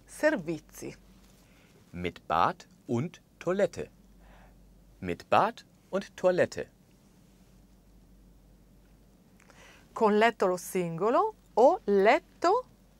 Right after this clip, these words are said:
Speaker 1: matrimoniale.
Speaker 2: Mit Einzelbett oder mit Doppelbett. Mit Einzelbett oder mit Doppelbett.
Speaker 1: Dov'è la stanza?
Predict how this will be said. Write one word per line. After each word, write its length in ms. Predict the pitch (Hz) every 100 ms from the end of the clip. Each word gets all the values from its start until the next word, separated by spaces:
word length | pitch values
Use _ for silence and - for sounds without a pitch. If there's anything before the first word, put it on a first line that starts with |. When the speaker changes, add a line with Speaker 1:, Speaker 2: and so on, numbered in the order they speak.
| _
Speaker 1:
matrimoniale. 1000 | 175 269 302 294 294 196 165 135 175 160 _ _ _ _ _ _ _ _ _ _ _ _ _ _ _ _ _ _ _ _ _ - - _ _ _ - - - - -
Speaker 2:
Mit 260 | 90 85 -
Einzelbett 760 | 90 82 87 139 147 185 214 - _ _ _ _ _
oder 340 | 85 95 156 - _ _
mit 240 | 139 127 - -
Doppelbett. 600 | 220 113 82 67 - - _ _ _ _ _ _
Mit 240 | 98 101 -
Einzelbett 720 | 220 240 214 202 190 - - _ _ -
oder 240 | 104 123
mit 280 | 123 143 - _ _
Doppelbett. 600 | - 92 78 - - - - _ _ _ _ _ _ _ _ _ _ _ _ _ _ _ _ _ - - - - - -
Speaker 1:
Dov'è 240 | 508 -
la 100 | 269
stanza? 540 | - 180 156 165 254